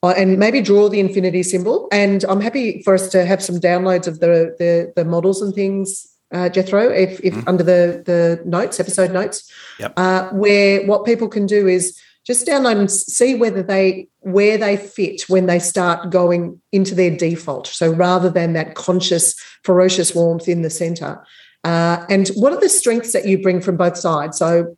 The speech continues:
Speaker 1: what are the, what are your heart strengths? What are your head strengths? And just to observe yourself in practice around when you bring both of those together.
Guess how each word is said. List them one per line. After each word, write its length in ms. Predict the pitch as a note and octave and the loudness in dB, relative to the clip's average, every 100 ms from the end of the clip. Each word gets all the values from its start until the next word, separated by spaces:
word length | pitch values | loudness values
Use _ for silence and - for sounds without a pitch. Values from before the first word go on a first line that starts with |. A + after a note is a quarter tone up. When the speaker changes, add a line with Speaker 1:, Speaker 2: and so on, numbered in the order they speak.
| - | -2
Speaker 1:
what 180 | A#3 D4+ | 0 0
are 60 | |
the, 320 | C#4 G3 - - | 0 -2 -4 -4
what 180 | F#3 | 0
are 40 | B3 | 2
your 100 | C4 | 0
heart 300 | - F3+ F3+ | 0 -2 -2
strengths? 400 | - F3+ F3 - | -2 -2 -2 -2
What 100 | F3+ | 0
are 40 | |
your 120 | E3+ | -2
head 260 | D#3+ E3 E3 | -2 -2 -2
strengths? 560 | - D3+ D3 - - - - - - - | -2 -2 -2 -4 -6 -10 -20 -20 -20 -4
And 320 | G#3+ G#3+ G#3 G#3 - _ _ _ _ | 2 2 0 -4 -16 _ _ _ _
just 260 | - E4 - | -2 0 0
to 80 | C5+ | 0
observe 600 | E4 F3+ F3 G3 G#3 G#3+ | 0 2 4 4 4 0
yourself 480 | G#3 G#3+ F#3 F#3 - | -2 0 -2 -2 -4
in 400 | F#3+ F3 F3 F3+ - | -4 -2 -6 -12 -20
practice 560 | - G#3 G#3 - D#3 - | -8 -6 -4 -4 -2 0
around 460 | F#3 F#3+ G3 F#3 F3+ | 2 2 2 2 2
when 200 | A3+ C4+ | 2 2
you 160 | C#4+ B3+ | 0 0
bring 320 | A#3 A3 G3+ | 0 0 0
both 340 | G3+ F#3 F#3 | 2 0 0
of 140 | G3+ E3+ | -6 -6
those 500 | F3 F3 F3 E3+ - _ _ _ - | -4 -2 -4 -6 -14 _ _ _ -10
together. 600 | F#3 C#3+ D#3+ C3+ C3 | -6 -2 0 0 -6